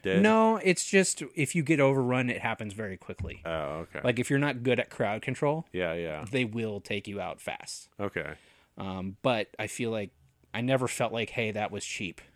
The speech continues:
Speaker 2: I just am bad at it still.
Speaker 1: Okay.
Speaker 2: But I, I think it's neat, and I bought it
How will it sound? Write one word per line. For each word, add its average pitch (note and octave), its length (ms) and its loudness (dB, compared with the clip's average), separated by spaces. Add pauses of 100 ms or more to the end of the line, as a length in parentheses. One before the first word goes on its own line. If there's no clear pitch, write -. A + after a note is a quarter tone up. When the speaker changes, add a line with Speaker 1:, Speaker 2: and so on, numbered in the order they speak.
(340)
Speaker 2:
I G#2+ 120 2
just G2+ 260 -4
am F#2+ 160 -4
bad F#2 260 -2
at E2+ 140 -6
it - 120 -10
still. - 360 -10 (1040)
Speaker 1:
Okay. F2 380 -2 (1200)
Speaker 2:
But A#2 300 -2 (180)
I, A#2 260 0
I A#2 80 0
think D3+ 220 0
it's - 160 -2
neat, G2+ 360 -4 (480)
and G2+ 380 -6
I A2+ 140 0
bought A2+ 260 0
it A2+ 100 -2